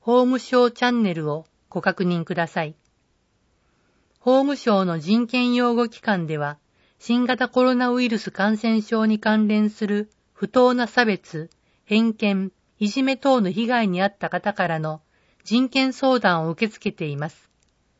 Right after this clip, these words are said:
困った時は一人で悩まず、私たちに相談してください。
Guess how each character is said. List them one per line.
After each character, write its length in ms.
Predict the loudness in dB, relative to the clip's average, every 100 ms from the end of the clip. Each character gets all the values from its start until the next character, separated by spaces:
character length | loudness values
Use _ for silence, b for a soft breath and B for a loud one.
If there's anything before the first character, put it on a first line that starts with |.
| _ _ _ _ _ _ -6
困 200 | 0 2
っ 120 | 2
た 120 | -2
時 300 | -6 -6 -4
は 200 | -4 -4 -10
一 260 | -6 -2
人 120 | 0 0
で 100 | -4
悩 260 | -2 -2
ま 140 | -4 -6
ず、 260 | -8 -12 _ _ _
私 300 | -8 -2 -2
た 160 | -2 -6
ち 140 | -4
に 100 | -8
相 240 | -4 -4 0
談 220 | 0 -2
し 60 | -4
て 120 | -10
く 80 | -6
だ 140 | -6
さ 160 | -6
い。 100 | -8